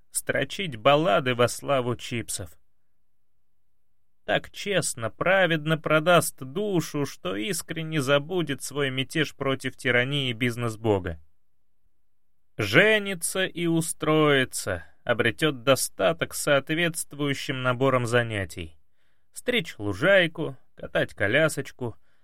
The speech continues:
слушать концерт по радио, взирать на фикус. Станет достойным, уважающим порядок солдатиком огромной армии, которую качает в метро утром на службу,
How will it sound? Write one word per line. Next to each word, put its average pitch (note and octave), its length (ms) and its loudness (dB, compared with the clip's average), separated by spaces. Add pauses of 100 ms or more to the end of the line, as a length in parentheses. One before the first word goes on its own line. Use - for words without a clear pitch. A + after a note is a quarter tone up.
(160)
слушать E3+ 480 -4
концерт A2+ 640 0
по G#2+ 140 4
радио, C3 640 4 (240)
взирать A2+ 440 0
на G#2 140 -4
фикус. - 540 -6 (1500)
Станет E3 580 4
достойным, E3+ 800 4
уважающим D3+ 880 4
порядок D3 480 4
солдатиком C3+ 840 0
огромной C3+ 480 2
армии, A2 520 2
которую D3+ 460 -2
качает C#3+ 560 0
в A#2 80 -10
метро C#3 420 -2
утром C3+ 300 -4
на A#2+ 80 0
службу, D#3+ 680 -4